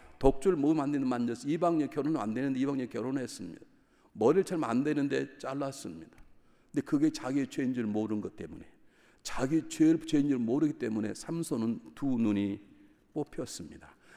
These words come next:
아간은 물건을 손대면 안 됩니다. 근데 물건을 손댔다가 아간은 죽임을 당했습니다. 이세벨은 그렇게 살면 안 됩니다. 근데 그 권력 가지고 떵떵을 살다가 이세벨은 개 밥이 되었습니다. 아시죠? 개가 먹어버렸어요.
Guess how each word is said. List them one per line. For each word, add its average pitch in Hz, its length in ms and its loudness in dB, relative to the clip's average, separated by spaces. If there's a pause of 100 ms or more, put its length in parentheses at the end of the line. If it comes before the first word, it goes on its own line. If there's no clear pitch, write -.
(140)
아간은 185 560 4
물건을 180 400 6
손대면 185 400 2
안 113 140 2
됩니다. 170 500 2
근데 165 180 2
물건을 196 460 2
손댔다가 190 600 0
아간은 127 360 0
죽임을 117 380 -2
당했습니다. 98 800 -6 (320)
이세벨은 185 580 6
그렇게 202 220 0
살면 185 260 -2
안 127 160 2
됩니다. 185 540 2
근데 185 160 4
그 185 160 4
권력 202 400 4
가지고 185 280 0
떵떵을 196 460 2
살다가 156 480 -6 (320)
이세벨은 127 720 -4
개 143 340 -2
밥이 117 400 -10
되었습니다. 98 640 -12
아시죠? - 380 -10
개가 131 240 -4
먹어버렸어요. 104 560 -10